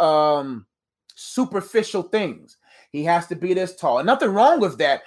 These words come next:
but that can't be the bulk of your list. That he own, I want a man that wears orange on Tuesday, and he has to wear pastel colors on Thursday, that he has to have forty-six waves in his hair, or he has to have thirty-seven locks, or that he has to have this kind of, like,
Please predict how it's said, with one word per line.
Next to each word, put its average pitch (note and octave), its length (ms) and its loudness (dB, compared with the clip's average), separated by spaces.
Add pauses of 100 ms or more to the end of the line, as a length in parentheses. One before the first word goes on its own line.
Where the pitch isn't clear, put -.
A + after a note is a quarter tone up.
(180)
but F3 100 4
that C4 160 6
can't B3+ 180 2
be G3+ 100 -2
the D#3 120 -2
bulk F#3+ 320 2
of C#3 100 -6
your D3 120 -2
list. A3 400 2 (200)
That F3 120 0
he F#3 80 4
own, F#3 260 0
I D#3+ 120 4
want F#3+ 200 0
a F3 40 -2
man F3+ 260 -2
that C#3+ 160 -6
wears F3 340 0
orange F3+ 460 0
on D#3 180 -6
Tuesday, G3 640 0 (240)
and D#3 80 -2
he F#3 80 2
has E3+ 200 2
to E3+ 100 -2
wear F3 200 4
pastel F3 460 2
colors F3 300 2
on D#3+ 160 -6
Thursday, G3 580 2 (240)
that D3+ 80 0
he E3+ 80 2
has F3 220 0
to E3+ 80 -4
have E3+ 260 0 (200)
forty-six G3+ 600 -2
waves F3 480 0
in G3+ 80 -2
his G3 140 -6
hair, G#3+ 320 -2 (180)
or E3+ 140 2
he G#3 100 0
has F3 220 2
to F3+ 80 -2
have E3+ 260 2 (240)
thirty-seven G3+ 680 2
locks, F3 500 -2 (180)
or F3+ 140 4
that F3+ 60 2
he G3+ 200 2
has F#3+ 220 2
to F3 100 -4
have F3+ 280 0
this G3+ 200 -6
kind G#3 320 -6
of, F3+ 60 -8 (180)
like, F3 160 -2